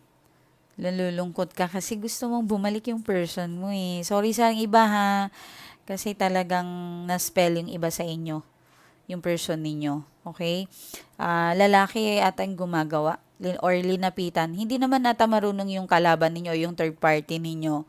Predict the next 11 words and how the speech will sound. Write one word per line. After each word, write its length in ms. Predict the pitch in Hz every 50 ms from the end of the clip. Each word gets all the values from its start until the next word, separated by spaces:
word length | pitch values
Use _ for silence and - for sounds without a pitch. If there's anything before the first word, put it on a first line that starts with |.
| - - - - - - _ _ _ _ _ 170
Okay? 460 | 165 151 180 170 170 170 170 180 - _ - - _ _
Siguro 720 | - - 220 190 180 190 190 190 185 190 196 190 185 185
lumapit 500 | 185 180 175 175 170 165 165 - 180 180 -
ito 160 | 180 - -
sa 160 | 175 170 - 180
manggagamot, 880 | 170 170 165 165 160 160 156 170 180 190 202 202 196 196 185 185 180 - -
lalaki. 800 | 160 160 160 160 165 180 180 - - 185 175 170 170 170 170 170 - _ _ _ -
Yan, 400 | 202 165 170 160 156 156 156 160
lalaking 560 | 170 170 170 165 165 165 - 190 175 170 165
gumagawa. 640 | 165 160 160 160 156 156 156 156 160 160 160 160 175 - - - - - - - -
So, 240 | - - 233 240